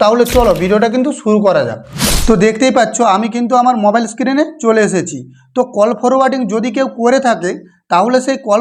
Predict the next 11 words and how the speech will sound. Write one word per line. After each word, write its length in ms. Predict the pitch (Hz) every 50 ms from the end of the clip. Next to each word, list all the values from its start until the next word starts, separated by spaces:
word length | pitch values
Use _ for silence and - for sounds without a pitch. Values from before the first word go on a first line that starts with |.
| 226 214
ফরওয়ার্ডিং 380 | 254 262 269 262 262 269 262 254 277
তোমরা 180 | 262 254 269 262 269
কিভাবে 300 | - 240 233 247 247 269 262 196 214
বন্ধ 180 | 226 247 247 269 269 269
করবে, 240 | 247 202 170 175 185 175 - - - _ - -
সেটাই 260 | 214 208 262 262 262 262 262
কিন্তু 180 | 262 254 277 262 247
আমি 100 | 254 254 202 226
বিস্তারিত 380 | 214 214 220 247 240 262 247 294 240 269
তোমাদেরকে 440 | 226 220 226 233 247 254 254 311 330 320 - - _ - 160 170
জানিয়ে 300 | 202 202 208 214 208 190